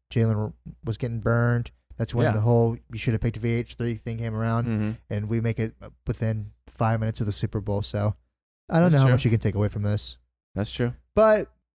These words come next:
Speaker 1: oh, man, safeties could be an issue. Linebackers. It's, it's, I mean,
Speaker 2: Leon Jacobs
Speaker 1: gotta
Speaker 2: played
Speaker 1: stay
Speaker 2: a,
Speaker 1: healthy.
Speaker 2: Leon Jacobs played a little bit.
Speaker 1: Yeah, I think we do have talent. I mean,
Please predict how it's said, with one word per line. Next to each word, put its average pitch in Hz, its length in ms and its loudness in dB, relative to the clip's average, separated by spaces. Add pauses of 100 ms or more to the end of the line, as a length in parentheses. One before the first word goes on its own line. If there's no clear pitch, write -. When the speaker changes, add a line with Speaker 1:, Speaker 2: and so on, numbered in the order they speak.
(120)
Speaker 1:
oh, 120 180 0
man, 113 300 -2
safeties 135 680 2
could 127 160 -4
be 127 180 4
an 127 80 2
issue. 131 340 2
Linebackers. 123 1000 2 (400)
It's, - 220 -16
it's, - 480 -12
I 117 40 -6
mean, 135 360 -4 (100)
Speaker 2:
Leon 147 240 2
Jacobs 147 300 0
Speaker 1:
gotta 131 140 4
Speaker 2:
played 123 40 4
Speaker 1:
stay 113 100 2
Speaker 2:
a, - 40 4
Speaker 1:
healthy. 110 340 0
Speaker 2:
Leon 135 220 0
Jacobs 123 180 0
played 117 180 0
a 98 40 -2
little 90 160 -2
bit. 90 220 -2
Speaker 1:
Yeah, 135 120 0
I 135 40 0
think 208 180 2
we 185 80 4
do 151 140 4
have 151 160 4
talent. 135 480 0
I 120 100 -2
mean, 117 340 -4